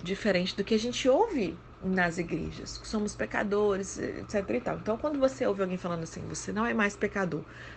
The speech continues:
aí já trava, porque você pensa, "Eu peco, como é que eu não sou pecadora?" Então, "Você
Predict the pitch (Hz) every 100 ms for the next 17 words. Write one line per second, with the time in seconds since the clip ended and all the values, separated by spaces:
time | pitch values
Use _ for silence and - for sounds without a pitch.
0 | - 170 151 180 - 196 143 - - -
1 | - 147 - 160 - 226 233 202 190 170
2 | 165 147 - - - 85 78 - - -
3 | - - - - - - - - - -
4 | - 160 170 165 -